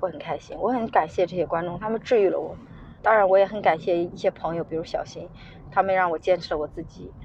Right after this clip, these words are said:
嗯，所以我现在尽量就不参加什么改稿会，也不跟别人聊太多，因为我不想他们影响我自己的一些坚持跟判断。还有，我确实是，啊，也在努力。唉，怎么说呢？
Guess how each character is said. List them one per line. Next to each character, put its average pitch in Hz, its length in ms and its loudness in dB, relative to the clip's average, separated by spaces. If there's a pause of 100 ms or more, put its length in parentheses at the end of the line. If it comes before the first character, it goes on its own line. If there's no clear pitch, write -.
(420)
嗯， 165 600 -6
所 240 100 8
以 - 20 8
我 196 120 10
现 220 120 0
在 214 60 0
尽 226 160 2
量 185 160 0
就 185 100 -2
不 175 120 -6
参 196 160 -4
加 185 120 2
什 180 140 -6
么 175 80 -4
改 170 180 2
稿 175 160 2
会， 175 140 -2
也 160 80 2
不 180 140 -6
跟 196 160 -4
别 180 100 4
人 185 140 0
聊 151 260 0
太 208 220 2
多， 175 120 0
因 240 120 2
为 247 80 2
我 170 40 2
不 233 140 -6
想 202 160 -4
他 185 80 -4
们 185 140 -2
影 185 120 -4
响 196 200 -2
我 175 120 0
自 - 140 -8
己 180 80 0
的 143 100 -2
一 160 60 -2
些 165 260 -4 (340)
坚 247 200 6
持 - 80 0
跟 247 160 -2
判 208 240 -2
断。 151 140 -4 (340)
还 - 160 2
有， 226 160 8
我 170 200 6
确 208 200 2
实 180 160 -4
是， 170 300 0 (360)
啊， 135 440 -8 (240)
也 165 120 -2
在 165 140 4
努 147 180 -6
力。 160 220 -10 (800)
唉， - 60 -14 (640)
怎 165 100 -14
么 151 80 -8
说 190 160 0
呢？ 180 160 -4